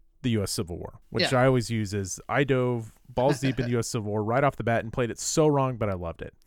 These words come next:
Speaker 1: So the first question I would ask myself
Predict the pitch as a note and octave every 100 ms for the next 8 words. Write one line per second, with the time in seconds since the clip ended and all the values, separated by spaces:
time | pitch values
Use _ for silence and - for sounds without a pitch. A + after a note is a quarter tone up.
0 | - _ _ _ _ _ - F3+ E3+ E3+
1 | - _ D#3 D3 - F3+ E3+ A3+ - -
2 | F3 - D#3 C#3+ C3+ B2+ A#2+ A#2 - G2+
3 | F#2+ - F2 F#2+ - -